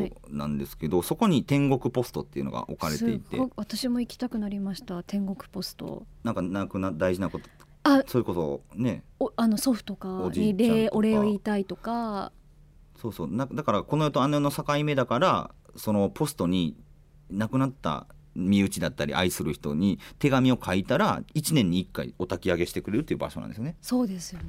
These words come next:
Speaker 1: うんうん。
Speaker 2: そこめっちゃ行きたいなって
Speaker 1: そうそう。それを僕は、
Speaker 2: 思いました。
Speaker 1: まあ、現地行ってみて、あ、そういうのがあるんだっていうのを知ったんですけど。
Speaker 2: そ-、そこで起きた
Speaker 1: うん。
Speaker 2: 現象とかもちょっとほっこりするような
Speaker 1: そう。
Speaker 2: こともありまして。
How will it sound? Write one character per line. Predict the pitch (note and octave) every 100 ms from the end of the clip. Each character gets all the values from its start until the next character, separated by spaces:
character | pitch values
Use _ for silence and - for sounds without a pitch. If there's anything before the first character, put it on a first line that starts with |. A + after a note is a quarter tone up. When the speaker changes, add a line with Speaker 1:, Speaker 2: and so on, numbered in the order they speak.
| F3
Speaker 1:
う |
ん |
う | G2
ん。 |
Speaker 2:
そ | -
こ | D#2+ B3+ B3+
め | A#3
っ |
ち | - B3
ゃ |
行 | A3+
き | -
た | C4+
い | B3
な | F#3 F#3
っ | G3+
て | - - F3 - -
Speaker 1:
そ | -
う | F2+
そ | - C#2 -
う。 | -
そ | -
れ | D#3+
を | D#3+ D#3
僕 |
は、 |
Speaker 2:
思 | A#2
い | C#3+
ま |
し |
た。 | D#3+ D#3+
Speaker 1:
ま | B2+
あ、 |
現 | D2+ G2+ D3+ B2
地 |
行 | D3+
っ | -
て | F#3
み | D#3+
て、 | E2 -
あ、 | F2
そ | -
う |
い | F#2+
う |
の |
が | D2
あ |
る | D2
ん |
だ | C2+
っ | -
て | A#1
い |
う |
の | A#1+
を | G1+ - -
知 | - -
っ | E2+ -
た | G1+
ん | G1+
で | -
す | -
け |
ど。 | G#1+ B1 -
Speaker 2:
そ-、 |
そ | D4+
こ | C4+ D4+
で | D4 D4 D4
起 | -
き |
た | G#3 G3+ F#3+ F#3 - -
Speaker 1:
う |
ん。 | E2+ E2 -
Speaker 2:
現 | B3 B3 B3
象 | B3 A#3
と | A#3+
か | G#3
も | F#3+
ち | D4
ょ |
っ | D#4 -
と | G3 F3 E3
ほ | - A#3
っ | -
こ | C4+
り | A3
す | - G3
る | F#3+
よ | F#3+ F#3
う |
な | F3+ - - - -
Speaker 1:
そ | - F#2 D#2 -
う。 | - -
Speaker 2:
こ | A3+
と | G#3+
も | F#3+ F3+
あ | G3
り | F#3+
ま | F#3+
し | -
て。 | - F#3 -